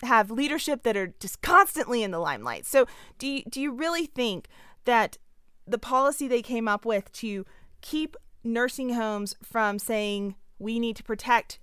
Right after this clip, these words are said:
our residents," do you think that they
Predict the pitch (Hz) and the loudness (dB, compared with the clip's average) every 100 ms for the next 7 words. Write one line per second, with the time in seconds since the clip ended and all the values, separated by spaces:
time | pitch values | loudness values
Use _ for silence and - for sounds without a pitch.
0 | - 214 208 196 196 - 202 262 403 254 | -4 2 2 2 -2 -8 -4 -2 0 -2
1 | - 139 - - - - - - - - | -4 -6 -10 -14 -16 -20 -20 -20 -20 -20
2 | - - - - - 302 302 453 466 339 | -20 -16 -12 -10 -2 0 2 0 2 2
3 | 302 - - - - 208 285 277 | 2 0 -14 -20 -12 -4 -2 -4